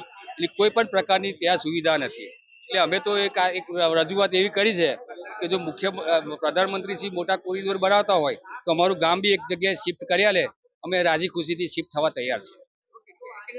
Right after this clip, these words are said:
મેઇન મુદ્દો કે અમારે ગામમાં કોઈ પણ પ્રકારની સુવિધા છે જ નહીં.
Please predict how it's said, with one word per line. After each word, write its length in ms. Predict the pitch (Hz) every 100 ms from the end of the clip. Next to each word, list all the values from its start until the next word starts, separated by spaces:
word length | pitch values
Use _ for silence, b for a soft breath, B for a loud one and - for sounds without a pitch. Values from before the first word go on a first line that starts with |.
| 277 277 226 233 220 233 220 175 220 208 - - - - - - 494 - - 370 370 359 - - - _ - - - 220
મેઇન 220 | 170 226
મુદ્દો 280 | 220 202 233
કે 120 | 226
અમારે 320 | 208 185 214
ગામમાં 300 | 196 190 214
કોઈ 220 | 220 202
પણ 160 | - 240
પ્રકારની 380 | 233 220 226 233
સુવિધા 360 | - 214 214
છે 220 | 233 226 240
જ 40 |
નહીં. 180 | 185